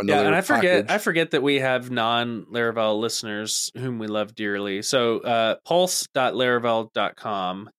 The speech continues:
Speaker 2: Mm,
Speaker 1: um,
Speaker 2: yeah.
Speaker 1: shows you the, the overview. It's a dashboard. It says vital signs in real time. And it's gonna be a free open source package. And the cards that they highlight are, like,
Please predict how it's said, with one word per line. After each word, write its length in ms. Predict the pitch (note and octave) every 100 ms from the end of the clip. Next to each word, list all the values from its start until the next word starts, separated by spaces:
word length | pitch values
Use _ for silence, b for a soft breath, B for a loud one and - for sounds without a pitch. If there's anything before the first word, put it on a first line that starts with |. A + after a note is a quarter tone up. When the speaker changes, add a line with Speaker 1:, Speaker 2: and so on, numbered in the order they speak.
| _
Speaker 2:
Mm, 360 | G2 F2+ G2+ E2+
Speaker 1:
um, 40 |
Speaker 2:
yeah. 160 | F2 F2
Speaker 1:
shows 200 | A2 G#2
you 80 | A2
the, 360 | G2+ G2 F#2+ -
the 100 | E2+
overview. 500 | G2+ G2 F#2+ F#2 F#2+
It's 140 | F#2+
a 40 | G2+
dashboard. 720 | F2+ F#2+ - - F#2+ F#2+ G2
It 120 | -
says 220 | G#2+ G2+
vital 300 | A2+ A2 A2
signs 500 | G#2+ G#2+ F#2+ F#2+ F#2+
in 240 | F#2+ G2 F#2+
real 280 | G2 F#2+ F#2+
time. 560 | - F2 C2+ D#2 A2+ C3 _ _ _ -
And 60 |
it's 100 | C3+
gonna 160 | - C3+
be 80 | A#2+
a 60 |
free 380 | - B2 A2+ A2
open 240 | A2 G#2+ G#2
source 240 | G#2+ G2
package. 560 | - F#2+ - G2 - A2
And 320 | G2 F#2 G2 _ b b _ -
the 160 | A#2
cards 500 | - E3 F3 D3+ -
that 160 | - A#2+
they 140 | G#2+
highlight 500 | G#2 A2+ G#2+ G2 G2+
are, 160 | - G#2
like, 380 | F2+ F2 -